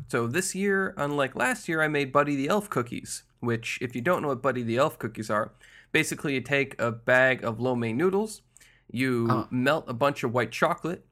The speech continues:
Speaker 1: and marshmallows, you mix it all together, and then you pour sprinkles and chocolate syrup all over it, and that is a Buddy the Elf cookie.
Speaker 2: Did you say noodles?
Speaker 1: Yep, you know, lo mein noodles?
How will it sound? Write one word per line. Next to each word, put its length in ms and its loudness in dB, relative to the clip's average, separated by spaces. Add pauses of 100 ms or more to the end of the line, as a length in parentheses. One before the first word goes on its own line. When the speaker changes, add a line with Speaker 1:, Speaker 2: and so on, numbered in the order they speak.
Speaker 1:
and 180 0
marshmallows, 760 0
you 160 -2
mix 320 0
it 100 0
all 120 4
together, 560 0 (280)
and 120 0
then 100 4
you 80 0
pour 200 0
sprinkles 680 2
and 140 -2
chocolate 360 0
syrup 280 -4
all 140 2
over 260 2
it, 120 -6 (380)
and 260 0
that 180 0
is 100 -2
a 60 -2
Buddy 280 2
the 160 -2
Elf 200 0
cookie. 400 -8 (480)
Speaker 2:
Did 140 0
you 60 4
say 200 4
noodles? 680 2 (1040)
Speaker 1:
Yep, 200 0 (160)
you 120 4
know, 100 4
lo 220 2
mein 240 0
noodles? 460 -4